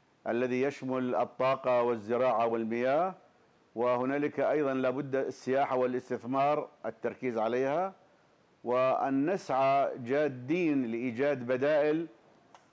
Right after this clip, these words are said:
لكل موارد الدولة الطبيعية الغائبة من حيث الغاز ومن حيث المياه ومن حيث الطاقة. يجب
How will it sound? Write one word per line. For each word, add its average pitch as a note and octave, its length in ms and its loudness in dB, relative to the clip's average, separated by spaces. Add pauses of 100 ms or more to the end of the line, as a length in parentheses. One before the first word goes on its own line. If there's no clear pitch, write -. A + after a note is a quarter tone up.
لكل D#3 680 -4
موارد C3 560 0
الدولة C#3 460 0
الطبيعية C3 880 -2
الغائبة B2+ 680 2
من G#2+ 200 -6
حيث B2+ 280 -2
الغاز B2+ 480 2
ومن A#2+ 200 -2
حيث C3 240 -2
المياه B2+ 440 0
ومن B2+ 200 -2
حيث B2+ 220 -2
الطاقة. A2+ 560 -2
يجب B2+ 380 -2